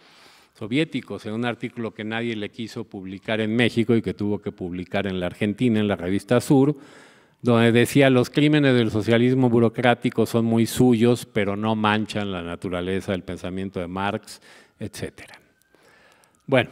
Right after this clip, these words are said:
¿qué tiene que ver esto con el arco y la lira? Octavio Paz se asume en el arco y la lira como un heredero disidente, por así decirlo, del surrealismo.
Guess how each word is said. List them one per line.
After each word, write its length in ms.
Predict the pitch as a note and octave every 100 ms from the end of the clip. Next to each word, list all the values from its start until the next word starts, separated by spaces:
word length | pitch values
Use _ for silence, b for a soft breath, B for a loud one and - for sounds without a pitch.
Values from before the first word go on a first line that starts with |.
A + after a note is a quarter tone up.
| -
¿qué 100 | F3+
tiene 260 | E3 F3+ D#3
que 120 | C#3
ver 100 | C3
esto 240 | B2+ -
con 220 | A2 G#2 G2+
el 240 | G2+ G2+
arco 260 | G#2 G#2+ G#2
y 40 |
la 120 | F#2+
lira? 400 | F#2 F2 D#2 D2+ - b b b b b b _ _ G4 F4+ G4 A4+ _ _ _ _ _ _ _ _
Octavio 480 | - C#3 F#3+ F#3+ G3+
Paz 260 | E3+ F3+ F3
se 120 | -
asume 600 | C3 - - G#3 E3+ B2
en 100 | G#2+
el 160 | G#2 G#2
arco 300 | B2 B2+ C3+
y 60 | A#2
la 160 | A2
lira 400 | A2 B2+ B2+ B2+
como 200 | B2 G#2+
un 120 | A#2
heredero 680 | A#2+ A2 G#2 A2+ A#2 A#2+ A#2
disidente, 1000 | - C3 A2 A2 A#2 A2+ C3 C3 A2+ G2+
por 180 | - F#2+
así 220 | F2 -
decirlo, 480 | G2+ F#2+ A2 G2+ G2+
del 100 | F2+
surrealismo. 920 | - G#2+ F2+ F#2 F2 E2 - D2+ C#2+